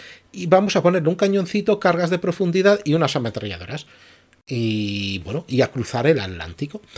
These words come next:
Y esta es, eh, ya no me acuerdo exactamente cómo, cómo se llamaba este barco, pero este es uno que se enfrenta cara a cara el submarino, mm, en descubierta, que se están enfrentando al cañón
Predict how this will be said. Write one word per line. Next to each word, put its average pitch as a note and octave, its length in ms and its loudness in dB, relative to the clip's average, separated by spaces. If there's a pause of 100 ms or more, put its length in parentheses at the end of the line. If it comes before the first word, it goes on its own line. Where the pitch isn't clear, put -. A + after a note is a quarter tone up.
(500)
Y D3+ 160 4
esta F#3+ 300 6
es, - 240 0
eh, A#2+ 580 0
ya C#3+ 140 4
no F#3+ 80 4
me F3 60 4
acuerdo E3 260 2
exactamente C3+ 480 -2
cómo, A#2 400 -2
cómo A2+ 580 -2
se A2 300 -2
llamaba A#2+ 320 0
este D3 180 2
barco, D#3+ 260 2
pero D#3+ 140 2
este D#3+ 220 -2
es F3 120 -2 (300)
uno F3 300 2
que E3 120 4
se D3 140 0
enfrenta D#3+ 640 2
cara F3 240 4
a F3 100 2
cara E3+ 340 4 (400)
el A#2+ 580 2
submarino, B2+ 720 2 (360)
mm, A#2 440 -6 (680)
en A2+ 640 -4
descubierta, F3+ 800 4
que C#3 120 4
se - 80 0
están C3+ 240 0
enfrentando D#3+ 560 6
al B2 140 2
cañón C3+ 420 2